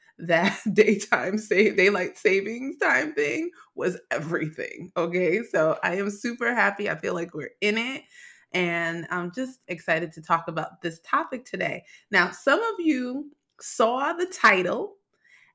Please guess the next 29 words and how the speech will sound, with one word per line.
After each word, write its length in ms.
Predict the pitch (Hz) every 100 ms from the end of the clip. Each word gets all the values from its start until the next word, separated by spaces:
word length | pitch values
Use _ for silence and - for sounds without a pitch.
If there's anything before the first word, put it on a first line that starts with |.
| _
and 260 | 214 196 196
said, 400 | 208 185 165 180
"No, 500 | 175 175 185 254 269
she 220 | - 196
did 220 | 170 160
not 420 | 156 156 165 196 - 180
do 220 | 175 156
this. 460 | 143 69 - 160 - -
She 180 | 208 233
wants 380 | 285 269 269 226
me 420 | 202 180 180 180 _ _ _ _ -
to 640 | - 208 180 165 160 151 - _
seek 380 | - - 311 -
funding," 540 | - 226 202 156 160
which 160 | 170 -
already 1400 | 170 165 165 196 285 285 269 - 294 - - 294 - -
<laughs> 40 |
is 220 | 196 208
difficult, 680 | 196 190 180 180 165 151 - - - - _
right? 380 | 180 165 170 185 - - _ _ _
"For 280 | 233 311 403
my 220 | 349 311 311
practice 520 | 262 240 233 240 233
or 80 | 165
for 180 | 208 233
my 160 | 277
health 300 | 294 226 240
center, 520 | - 220 226 226 214 - - _ -
and 720 | 233 302 320 254 220 220 254